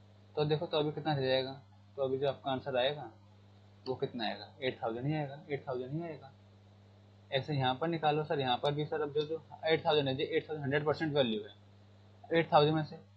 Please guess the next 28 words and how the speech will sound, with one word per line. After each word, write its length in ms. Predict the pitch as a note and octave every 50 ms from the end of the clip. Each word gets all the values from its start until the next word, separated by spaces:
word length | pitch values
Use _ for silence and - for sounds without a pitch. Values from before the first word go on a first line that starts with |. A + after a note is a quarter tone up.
| - - - - - - - -
फिर 120 | F3 F3+ C#3+
आपका 340 | D#3+ D#3 D3 - - - - D#3+
एटी 220 | D3 C#3 - D#3+
परसेंट 400 | D3+ D3+ C#3 C3+ - D3 D3 C#3
वैल्यू 240 | C#3+ D3 C#3+ C#3+ D3
रह 100 | D3 C#3
जाएगी, 220 | A#2+ B2 B2+ B2+ C3+
ट्वेंटी 240 | - D3 D3 D3
परसेंट 280 | D3 D3 D3 D#3 E3 D#3
कम 100 | F#3 F#3
हो 80 | F3+ E3+
जाएगा। 180 | D#3 D3+ D#3+ E3 -
ट्वेंटी 260 | F#3 F#3 F3+ G3+ G3+
परसेंट 300 | G3 - - - - - - -
कम 120 | G3 G3
हो 100 | F3+ E3
जाने 240 | D#3 D#3 D#3+ E3+ E3
का 100 | E3 E3+
मतलब 200 | E3 D#3 D#3 C#3+
कि 100 | C#3+ C#3 D3+
एटी 120 | C#3+ C3+ E3
परसेंट 260 | D#3 - D3 F3 E3+
रह 160 | D#3+ D3 D3
जाएगी, 300 | D3+ D#3 D#3+ D#3 E3 E3 - - - - - - - - - - - - - - - - - - - - - - - - - - - - - - - - - - - - - - - - - - - - - - - - - - - - - - - - - - -
रह 160 | B2+ B2 B2 B2+
जाएगी। 320 | C#3+ C#3+ D3 C#3 D3 D3
ठीक 260 | D3 - E3+ D#3 - B2
है, 120 | A2 G2